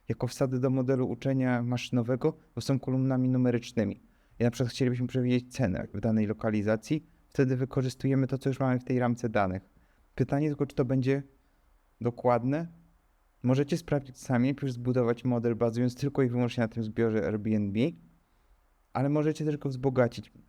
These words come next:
później i sprawdzić, jak to zadziała. I teraz zajmiemy się tym wzbogacaniem. Wykorzystamy dodatkowe informacje przestrzenne, które są ogólnodostępne,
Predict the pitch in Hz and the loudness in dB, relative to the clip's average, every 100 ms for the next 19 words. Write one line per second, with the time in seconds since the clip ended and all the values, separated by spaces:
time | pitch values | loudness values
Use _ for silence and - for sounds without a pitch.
0 | - 120 127 175 165 - 156 147 147 - | -4 -2 0 0 -2 -2 0 0 -4 -12
1 | - 135 135 147 120 104 101 95 98 _ | -2 -2 0 0 0 0 -2 -2 -4 _
2 | 123 135 160 143 151 151 135 135 127 - | -6 2 2 2 0 0 -2 0 -2 0
3 | 120 117 113 120 101 - - _ - 139 | 0 2 2 0 -2 -4 -12 _ -4 0
4 | 127 - 139 139 135 - - 127 127 - | 0 0 0 0 -2 -8 -2 0 0 -2
5 | 147 147 143 151 151 - - 127 - 123 | -2 0 -2 -2 -2 -4 -6 -8 -2 2
6 | 113 113 - 113 117 101 110 123 131 127 | 2 0 -6 -6 -2 0 0 0 2 0
7 | 131 - 139 - 185 | 0 0 -2 -2 -4